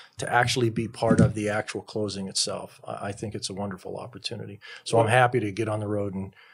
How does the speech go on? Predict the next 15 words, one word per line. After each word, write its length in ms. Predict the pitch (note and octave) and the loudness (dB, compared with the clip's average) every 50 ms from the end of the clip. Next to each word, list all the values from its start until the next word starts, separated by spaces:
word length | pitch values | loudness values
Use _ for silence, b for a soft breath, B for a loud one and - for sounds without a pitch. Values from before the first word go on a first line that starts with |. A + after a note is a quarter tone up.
| b b _ | b b _
get 160 | - B2 B2+ | -2 0 0
to 160 | A2 - - | 0 2 4
Albion 420 | A2+ A2+ A#2 A2+ A#2+ A#2 A#2 A#2 A#2 | 4 4 6 4 2 2 0 2 2
or 200 | G2+ G2 F#2 - - - | 0 0 -2 -2 2 4
right 180 | B2 A#2+ A#2 | 4 4 4
downtown 760 | - A#2+ A2 A2+ G#2+ - - B2+ A#2 A2+ A#2 A#2+ B2 B2 A#2+ | 2 2 0 2 2 2 2 4 4 4 4 6 6 6 6
or, 320 | A#2 G#2+ G#2 G#2 G2+ - - - | 6 6 4 2 0 -2 -6 -12
<clears throat> 140 | - _ _ A#2+ | -16 _ _ -2
or 280 | A#2 A2 A2 G#2+ - - | 0 2 2 2 0 0
east, 400 | - A2+ A#2 A2+ - - - - | -2 -2 0 0 0 0 -2 -2
uh, 420 | C#3+ B2 A#2+ A#2 A2+ A2 A2+ A2+ | 0 0 0 0 0 -2 -2 -4
the 100 | G#2 F#2 | -6 -6
east 220 | - A2+ A2 G#2+ - | -4 -2 2 2 2
side 300 | - A2+ G2 G2 F#2+ F#2 | 2 0 -4 -8 -8 -6
either, 380 | A2 A2+ G#2+ G#2+ G#2+ G#2 G#2+ | -4 -4 -4 -4 -4 -8 -10